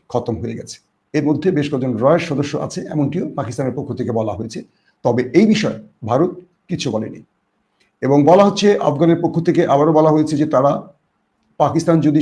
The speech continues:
শান্ত না হয়, পাকিস্তান যদি আক্রমণ অব্যাহত রাখে, তাহলে তারা বড় রকম রিটালিয়েট করবে। প্রশ্ন হলো, পাকিস্তান যেখানে ভারতকে বড় রকম ধাক্কা দেয় বুনিয়ানুল মারসুসে, সেই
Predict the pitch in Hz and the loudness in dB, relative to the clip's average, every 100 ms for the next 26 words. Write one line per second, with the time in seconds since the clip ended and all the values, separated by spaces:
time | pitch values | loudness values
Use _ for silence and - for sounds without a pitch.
0 | 147 190 196 156 113 104 135 147 165 165 | 0 -2 0 -2 -4 -8 -2 0 0 0
1 | 151 143 143 151 147 170 165 165 - 110 | 0 0 0 -2 0 0 2 2 -2 -8
2 | - _ _ _ _ - 135 143 160 - | -12 _ _ _ _ -4 0 0 0 -2
3 | - - 110 135 151 147 - - _ 135 | -8 -8 0 2 2 0 -6 -10 _ -4
4 | 143 127 120 - - - _ _ _ _ | -2 -6 -10 -16 -20 -20 _ _ _ _
5 | _ _ _ _ _ _ _ _ 185 190 | _ _ _ _ _ _ _ _ 0 4
6 | 240 226 226 160 175 175 196 196 139 147 | 6 8 6 2 0 0 0 2 0 2
7 | 160 110 90 160 170 170 180 170 131 143 | 0 0 -2 0 0 0 0 2 2 0
8 | 151 151 147 147 120 151 139 120 135 143 | 0 0 -2 -2 -2 0 0 0 0 2
9 | 143 131 120 127 202 - - _ _ _ | 2 0 -4 -6 -6 -6 -10 _ _ _
10 | _ _ _ _ _ _ _ _ - 151 | _ _ _ _ _ _ _ _ -4 0